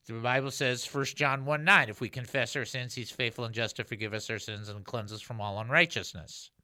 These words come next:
And so he says, "So let's do that. Let's have you confess your sins, and then he'll cleanse us from all unrighteousness." So they do this whole prayer thing.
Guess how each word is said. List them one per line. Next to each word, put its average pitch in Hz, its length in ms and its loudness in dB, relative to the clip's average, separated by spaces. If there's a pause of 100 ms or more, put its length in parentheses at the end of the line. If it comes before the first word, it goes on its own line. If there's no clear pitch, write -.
(880)
And 101 80 -10
so - 80 -4
he 120 80 -2
says, 110 220 -6
"So 123 80 -4
let's 113 240 -4
do 190 180 4
that. 110 260 2
Let's 104 200 -6
have 117 200 -2
you 117 120 -8
confess 120 400 -4
your 117 60 -8
sins, 123 280 -4
and 113 100 -8
then 113 200 -6
he'll 110 180 -6
cleanse 110 300 -8
us 107 80 -6
from 110 160 -8
all 110 140 -2
unrighteousness." 123 420 0
So - 80 -8
they 104 80 -6
do 110 100 -8
this 110 140 -6
whole 113 120 -6
prayer 107 280 -2
thing. 113 220 -6